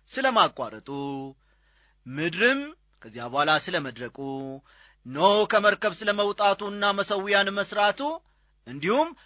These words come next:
መሥዋዕትን ስለ ማቅረቡ ተመልክተን ነበረ። ዛሬ ደግሞ ከኦሪት ዘፍጥረት ምዕራፍ ዘጠኝ አብረን የምንመለከተው አዳዲስ መመሪያዎችን እግዚአብሔር ስለ መስጠቱ፣ የኖህና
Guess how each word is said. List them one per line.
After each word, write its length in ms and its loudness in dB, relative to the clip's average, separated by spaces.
መሥዋዕትን 840 4
ስለ 240 -8
ማቅረቡ 520 0
ተመልክተን 580 -2
ነበረ። 340 -8
ዛሬ 280 2
ደግሞ 260 -4
ከኦሪት 360 -2
ዘፍጥረት 400 -8
ምዕራፍ 300 0
ዘጠኝ 300 -8
አብረን 320 -2
የምንመለከተው 920 0
አዳዲስ 540 2
መመሪያዎችን 720 -2
እግዚአብሔር 560 4
ስለ 220 -6
መስጠቱ፣ 400 -8
የኖህና 480 -2